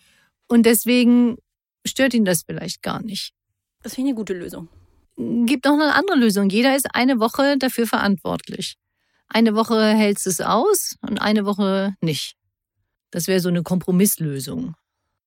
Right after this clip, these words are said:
Speaker 2: Ich habe Verständnis dafür, nur es ist für mich kein Kompromiss, wenn immer jemand unglücklich ist.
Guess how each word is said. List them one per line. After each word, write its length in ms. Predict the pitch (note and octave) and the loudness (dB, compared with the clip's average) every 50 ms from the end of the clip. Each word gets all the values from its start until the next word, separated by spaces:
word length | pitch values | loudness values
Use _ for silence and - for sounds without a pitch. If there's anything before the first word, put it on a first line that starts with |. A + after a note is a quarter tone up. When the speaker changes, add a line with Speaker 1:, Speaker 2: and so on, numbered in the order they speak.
| _ _ _ _ _ | _ _ _ _ _
Speaker 2:
Ich 100 | - - | -14 -12
habe 100 | B3 - | -12 -10
Verständnis 560 | - G#3+ G#3 - - A#3+ C#4+ B4+ A#4+ G#4+ - - | -10 -10 -8 -6 -6 -6 -6 -6 -6 -8 -6 -6
dafür, 300 | D4 - - C4+ B3+ B3 | -6 -6 -4 -4 -4 -4
nur 100 | B3 A#3 | -4 -4
es 120 | B3 B3+ B3 | -4 -4 -4
ist 120 | E4+ - | -4 -6
für 100 | - E4+ | -4 -4
mich 220 | D4+ D#4 F#4 - C#4 B3+ - | -2 -2 -2 -4 -6 -8 -8
kein 280 | - - - C#4 D4+ E4+ | -6 -4 -4 -2 -2 -4
Kompromiss, 760 | - - C4 C4 - B3+ A#3 A#3+ A#3 F4 B4 - - - - | -4 -4 -4 -4 -4 -4 -2 -2 -2 -4 -6 -8 -12 -12 -10
wenn 220 | - B3+ B3 C4+ - _ _ | -10 -8 -10 -10 -12 _ _
immer 220 | - A#3 B3 B3 A#3+ | -4 -2 -2 -2 -2
jemand 320 | A#3+ A#3 B3 B3+ C4+ C4+ | -4 -4 -4 -6 -6 -6
unglücklich 520 | F4 A#4+ B4+ G#4 - - - - F3+ - - | -6 -6 -6 -6 -6 -8 -8 -14 -16 -14 -16
ist. 260 | - - - - | -16 -18 -20 -20